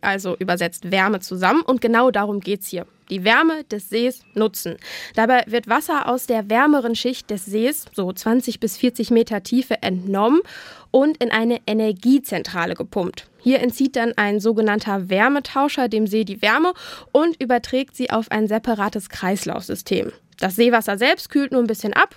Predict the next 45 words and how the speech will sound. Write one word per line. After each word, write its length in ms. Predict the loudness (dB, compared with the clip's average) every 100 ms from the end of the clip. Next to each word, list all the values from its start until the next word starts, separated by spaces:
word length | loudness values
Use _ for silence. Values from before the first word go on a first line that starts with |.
| -4
und 140 | -2
kann 160 | 2 2
dann 100 | 2
unbelastet 640 | 4 4 4 0 0 -4
in 80 | -2
den 140 | -2
See 120 | -2 -2
zurückgeleitet 680 | -2 -4 -6 -8 -8 -6
werden. 280 | -2 0 0 -4 -10 -14 -10 -4
Im 100 | -2
zweiten 360 | 2 2 2
Schritt 260 | -4 -6 -4
können 220 | -2 0
wir 80 | 0
die 120 | -2
so 260 | 2 2 4
gewonnene 500 | 2 2 2 2 0
Wärme 320 | 0 2 0 _ -2
dann 240 | 0 0 -2 -6
über 420 | -2 0 0 -2 -4
Wärmepumpen 760 | 0 4 4 2 2 0 0 -6 _
zum 200 | -4 -2
Heizen 360 | -2 -2 -8 -10
nutzen. 340 | -10 -10 -16 _ _ _ -12
Im 120 | -4 2
Sommer 260 | 4 4 0
funktioniert 420 | -6 -2 0 0
das 140 | -2
Ganze 260 | -4 -2 -2
aber 140 | -4
auch 100 | -2
andersrum. 500 | 0 0 -2 0 -2 -2 -14 -10
Kaltes 420 | 0 0 0 -6
Seewasser 540 | -4 0 -2 -2 -4 -2
kann 220 | -4 -2
auf 200 | -4 -4
dem 160 | -6
gleichen 500 | -2 2 2 0 -2
Weg 260 | 0 0 -4
zum 220 | -8 -6
Kühlen 320 | 2 4 4
von 240 | 2 0 0
Gebäuden 380 | 0 2 2 2
genutzt 340 | 0 -2 -4
werden. 320 | -2 0 -2